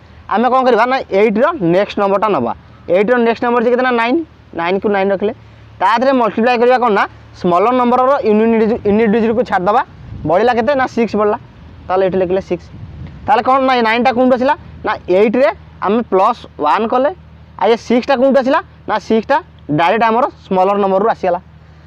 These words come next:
ତାହେଲେ ଏଇଟା ଆମର କେତେ ହେଲା ଆମର ଆନ୍ସର? <coughs> ନା, ମିଳିଲା। ଏଇଟା ହେଲା first step। second ଷ୍ଟେପ୍ରେ କ'ଣ କରିବା ସେଇଟା ଆମେ ବର୍ତ୍ତମାନ କହୁଛି। ଏଇଟା କ'ଣ first ଷ୍ଟେପ୍ରେ କ'ଣ ହେଲା, ନାଇନ୍ ଇଣ୍ଟୁ ସିକ୍ସ ଯେ କେତେ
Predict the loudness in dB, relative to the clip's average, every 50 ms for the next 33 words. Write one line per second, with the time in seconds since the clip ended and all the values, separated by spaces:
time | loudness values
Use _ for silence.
0 | -18 -4 0 2 2 2 4 2 2 0 2 0 0 0 2 2 2 2 2 2
1 | 2 0 0 0 0 0 -2 -2 -4 -20 -20 -20 -20 -20 -20 -20 -20 -8 -6 -6
2 | -6 -4 -8 -8 -10 -10 -18 -20 -20 -20 -20 -20 -20 -20 -20 -20 -20 -20 -12 -6
3 | -2 -2 0 2 2 4 4 2 2 0 -6 -20 -20 -20 -20 -12 -6 -4 0 0
4 | 0 0 -2 -2 -4 -4 -2 -2 -2 -4 -4 -4 -6 -6 -2 -2 -4 -2 -2 -2
5 | -2 0 -2 -2 0 0 0 0 0 0 -2 0 0 0 -2 -2 -2 -4 -2 -2
6 | -2 -2 0 -2 -4 -4 -6 -20 -20 -20 -20 -14 -6 -2 -2 0 0 0 -2 -2
7 | -2 -2 0 0 0 0 0 0 0 0 0 0 0 0 0 0 0 -2 -2 -2
8 | -2 0 2 0 2 2 0